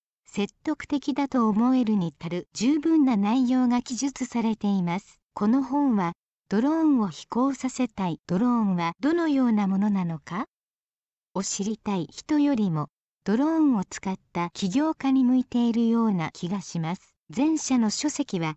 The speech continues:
十分巷に溢れていますので、この本を執筆した筆者の敬願に脱帽です。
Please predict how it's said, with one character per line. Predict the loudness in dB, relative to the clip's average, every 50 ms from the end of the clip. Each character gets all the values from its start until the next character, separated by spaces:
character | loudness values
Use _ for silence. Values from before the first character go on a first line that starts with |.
| _ _
十 | -4 -2 0 2 0 0
分 | 0 2 2 2 2 0
巷 | 0 -2 0 0 2 2 0 0 2
に | 2 2 2 2
溢 | 0 -2 -4 -4 -4 -2
れ | -2 -2 -2
て | -2 -2
い | 0 0 0
ま | 0 -2 -4
す | -4 -4 -2
の | -2 -2 -2
で、 | -2 -4 -6 -6 _ _ _ _ _ _
こ | -4 -2 2
の | 2 2 0 0
本 | -2 -2 0 2 2 2 0
を | 0 -2
執 | -6 -10 -12 -14 _ _ -12
筆 | -12 -12 -10 -8 -8 -8
し | -8 -8 -8
た | -6 -4 -4 -4 -6
筆 | _ -4 -2 -2
者 | -2 -2 -4 -2 0 0
の | 0 0 -2 -4
敬 | -4 -2 -2 0 0
願 | 0 0 2 2 2
に | 2 2 0
脱 | 0 -2 -6 -6 -6 -6 -6 -2
帽 | -2 0 0 0 -2
で | -2 -4 -6
す。 | -8 -10 -16